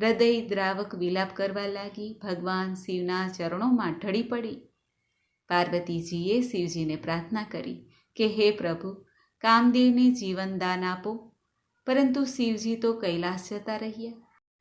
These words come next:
જપ તપથી રીઝે શિવ. હવે પાર્વતી દેવીને થયું કે ભગવાન શિવને રીઝવવા માટે જપ તપ તો કરવા જ પડશે.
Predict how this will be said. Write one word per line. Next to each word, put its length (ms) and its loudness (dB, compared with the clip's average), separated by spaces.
જપ 360 2
તપથી 720 0
રીઝે 400 -4
શિવ. 360 -2
હવે 180 0
પાર્વતી 600 -2
દેવીને 560 -4
થયું 380 -6
કે 100 -6
ભગવાન 540 -2
શિવને 460 -4
રીઝવવા 560 -4
માટે 520 -2
જપ 380 0
તપ 140 2
તો 120 4
કરવા 480 0
જ 80 -4
પડશે. 640 -2